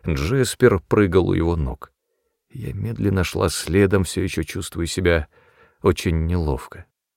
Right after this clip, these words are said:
«Милый Мендерли», — сказал он, глядя на дом, —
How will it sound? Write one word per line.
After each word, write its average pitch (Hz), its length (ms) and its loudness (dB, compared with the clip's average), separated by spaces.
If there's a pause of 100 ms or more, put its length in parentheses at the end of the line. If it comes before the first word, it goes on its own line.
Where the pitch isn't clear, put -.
(1080)
«Милый 170 460 10
Мендерли», — 101 840 4 (220)
сказал 78 500 -2
он, 110 240 6
глядя 80 360 4
на 85 140 0
дом, — 69 380 -4